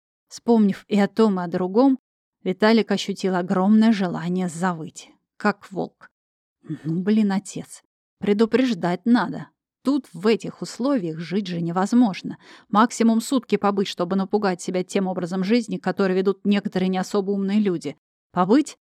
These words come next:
и сразу сбежать домой, в теплую кроватку. А не гробить на местных дорогах дорогую тачку, добираясь в магазин за отвратными продуктами. Можно, конечно, было прогуляться пешком,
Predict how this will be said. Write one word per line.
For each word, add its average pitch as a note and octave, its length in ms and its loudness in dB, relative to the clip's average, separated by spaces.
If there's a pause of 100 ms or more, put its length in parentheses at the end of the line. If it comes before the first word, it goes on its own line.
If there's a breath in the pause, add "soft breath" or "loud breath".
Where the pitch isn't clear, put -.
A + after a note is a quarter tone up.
(340)
и E3+ 60 -8
сразу F#3 360 -4
сбежать F3+ 360 -6
домой, D#3+ 420 -8
в - 40 -20
теплую F3+ 320 -4
кроватку. E3+ 600 -8 (440)
А F#3+ 100 -2
не A3 120 8
гробить G#3 420 2
на G3 120 0
местных F#3 340 -2
дорогах G3+ 420 0
дорогую F3+ 360 0
тачку, - 400 -4
добираясь F3+ 420 -2
в - 40 -8
магазин F#3+ 440 0
за F#3 100 -4
отвратными F3+ 440 -4
продуктами. - 640 -6 (880)
Можно, G3 320 0
конечно, G3 360 -4
было F#3+ 200 -2
прогуляться G3 560 -2
пешком, G3 560 -6